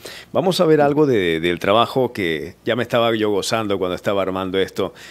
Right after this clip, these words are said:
de las publicidades que ha hecho, porque ya les había dicho, ¿no? Es locutor, eh, es cantante, Y por es-, ese es el problema, que te robas todo, este mono, porque haces todo. Entonces ya es que hay un problema. ¿Me vuelvo yo cantante para hacerle pelea al mono o qué hacemos?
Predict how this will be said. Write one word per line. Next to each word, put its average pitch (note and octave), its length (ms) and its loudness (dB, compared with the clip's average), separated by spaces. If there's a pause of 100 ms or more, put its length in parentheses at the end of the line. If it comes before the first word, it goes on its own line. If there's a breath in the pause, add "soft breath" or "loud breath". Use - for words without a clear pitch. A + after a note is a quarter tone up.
(140)
de F#2+ 180 0
las E2+ 420 -2
publicidades F2+ 640 -4
que - 100 -4
ha F2+ 80 0
hecho, F2+ 240 -4
porque F2 440 -6
ya B2 140 -2
les B2 180 -2
había G#2+ 200 0
dicho, E2+ 240 -4
¿no? D#3+ 160 -4
Es G2+ 300 -6
locutor, C3 580 -4 (200)
eh, D#2 380 -10
es - 160 -8
cantante, A2 800 -2 (560 loud breath)
Y A#2 120 -2
por A2 180 0
es-, A#2 220 -2
ese A#2 240 -4
es C#3+ 60 -2
el D3 60 -4
problema, C3+ 400 2
que G2 120 0
te G#2+ 120 0
robas B2+ 380 0
todo, C3+ 280 0
este - 200 -8
mono, F#2+ 300 -4
porque G#2 420 -2 (140)
haces C#3+ 280 0
todo. C3+ 440 0 (220 loud breath)
Entonces C3+ 440 -2
ya C#3 140 4
es D#3+ 80 2
que D#3+ 120 2
hay D3 140 2
un C#3+ 120 -4
problema. A#2+ 420 2
¿Me G#2 120 -2
vuelvo C#3 220 0
yo C#3+ 140 -2
cantante C3 420 -4
para G#2 280 -4 (100)
hacerle C3 400 0
pelea C3 260 2
al C3+ 80 -2
mono D3+ 280 -2
o F#2+ 260 -4
qué B2 100 0
hacemos? G#2+ 500 -4